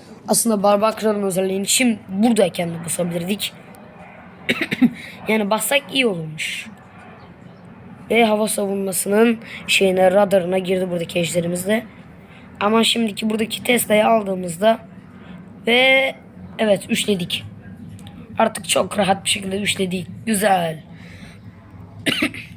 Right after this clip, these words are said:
Ben de Haaland'ın, <clears throat> em, Haaland'la Clash of Clans'ın işbirliği yapmasıyla oynat-, geri döndüm. Normalde oynamıyordum ben de. Bu ne? Sarı kart ne?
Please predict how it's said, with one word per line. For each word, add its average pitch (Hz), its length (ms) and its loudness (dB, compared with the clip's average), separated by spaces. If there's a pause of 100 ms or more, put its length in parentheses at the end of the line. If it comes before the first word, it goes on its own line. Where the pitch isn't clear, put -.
(720)
Ben 247 120 4
de 277 40 2
Haaland'ın, 226 680 2 (480)
<clears throat> - 460 -20
em, 180 160 -2
Haaland'la 240 880 0 (340)
Clash 202 240 2
of 202 200 -6
Clans'ın 190 380 -2
işbirliği 202 340 -2
yapmasıyla 190 460 -2
oynat-, 180 380 -2
geri 175 220 -2
döndüm. 165 360 -2
Normalde 175 420 0 (380)
oynamıyordum 175 580 -2
ben 156 220 -8
de. 311 120 -4 (1900)
Bu 190 120 -6
ne? 202 140 -4 (600)
Sarı 190 320 -4
kart 220 280 -4
ne? 220 200 -4